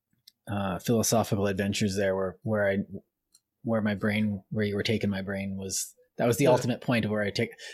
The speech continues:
Speaker 1: my brain's pretty much turning
Speaker 2: The
Speaker 1: into soup.
Speaker 2: cerebral excursion has
Speaker 1: <laughs>
Speaker 2: exhausted you. <laughs>
Speaker 1: Yes. Uh, plus I need to, uh, I do have other work I need to do today. I don't just podcast. I do actually have a job.
Speaker 2: Yeah, and it's hot A F outside. I gotta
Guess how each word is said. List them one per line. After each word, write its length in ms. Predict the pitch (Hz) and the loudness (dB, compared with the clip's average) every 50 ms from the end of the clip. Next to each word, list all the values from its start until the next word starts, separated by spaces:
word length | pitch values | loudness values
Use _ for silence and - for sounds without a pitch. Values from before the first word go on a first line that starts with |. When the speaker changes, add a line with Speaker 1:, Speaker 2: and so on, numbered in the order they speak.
| - - | -8 -2
Speaker 1:
my 120 | - 131 147 | 0 4 4
brain's 400 | 151 160 156 151 135 117 113 - _ _ | 6 6 6 4 2 0 -4 -6 _ _
pretty 160 | - 139 123 | 0 0 2
much 420 | 117 110 107 101 - - - - - _ _ _ _ | 2 2 0 0 0 -2 -4 -4 -8 _ _ _ _
turning 220 | - - 117 110 107 | -2 0 0 2 2
Speaker 2:
The 40 | 165 | 2
Speaker 1:
into 100 | 170 - | 4 6
soup. 100 | 202 196 | 6 8
Speaker 2:
cerebral 380 | 196 196 190 185 190 180 175 | 8 8 6 8 8 8 6
excursion 680 | 175 170 - - - 185 175 170 170 160 151 156 147 | 6 4 -2 0 2 4 4 4 4 4 4 2 2
has 300 | 135 139 147 143 - 139 | 2 2 4 4 6 6
Speaker 1:
<laughs> 60 | 143 139 | 4 4
Speaker 2:
exhausted 560 | 135 139 156 143 147 139 - - - 139 123 | 4 4 2 2 2 0 -2 -2 -2 -2 0
you. 180 | 131 135 139 139 120 147 147 | 2 2 2 2 2 0 0
<laughs> 140 | - - - | 2 4 6
Speaker 1:
Yes. 580 | 220 196 190 - - - 165 - - - - - - - - - - - _ | 8 8 8 8 6 4 2 0 -4 -10 -12 -10 -10 -12 -12 -12 -16 -10 _
Uh, 260 | 143 131 127 127 127 120 | 0 0 2 2 2 2
plus 300 | - - 143 127 - - | 2 2 2 4 4 4
I 140 | 139 127 | 4 6
need 240 | 135 139 135 123 - | 6 6 4 4 4
to, 240 | - 143 131 127 127 | 4 4 4 4 4
uh, 300 | 120 113 113 113 113 113 - - - - | 2 2 2 0 -2 -4 -6 -8 -4 -2
I 60 | 123 | 0
do 180 | 120 113 131 117 | 2 4 4 4
have 300 | 113 120 113 113 113 113 | 2 2 0 -2 -2 -2
other 200 | 110 101 113 113 | 0 0 0 0
work 260 | 113 113 113 113 - - | 0 0 -2 -2 -2 -2
I 80 | 120 110 | 0 0
need 160 | 117 117 113 | 0 -2 -2
to 60 | 117 | -4
do 140 | 110 117 117 | -4 -4 -2
today. 340 | 110 107 107 107 110 110 - - - | -2 -2 -2 -2 -4 -4 -6 -6 -2
I 60 | 127 | 0
don't 200 | 127 135 143 139 | 2 2 4 4
just 240 | - 165 156 - - - | 4 4 2 2 0 2
podcast. 480 | 151 151 143 - - 113 - - - 107 | 2 2 2 0 -2 -2 -2 -2 -2 -2
I 60 | 104 | 0
do 160 | 98 110 107 | 0 0 0
actually 380 | 98 101 104 - - - 107 - | 0 0 -2 -4 -6 -6 -6 -6
have 160 | - 104 101 | -6 -6 -6
a 40 | - | -6
job. 360 | - - - 214 202 - - _ _ _ - - | -4 -4 -2 -2 -4 -6 -10 _ _ _ -12 -8
Speaker 2:
Yeah, 200 | - 185 214 214 | -4 0 0 2
and 100 | 190 160 | 2 0
it's 120 | 139 135 - | 0 2 2
hot 440 | 165 - - - 208 214 208 202 - - | 2 2 2 2 2 2 2 2 2 2
A 220 | 185 190 202 202 | 4 6 6 6
F 300 | 196 160 180 196 180 - | 4 2 0 0 0 2
outside. 520 | 170 165 165 156 - - 156 151 143 143 139 | 2 2 2 2 0 0 2 4 4 4 4
I 80 | 139 | 4
gotta 340 | 135 147 147 139 127 123 | 4 4 2 2 2 0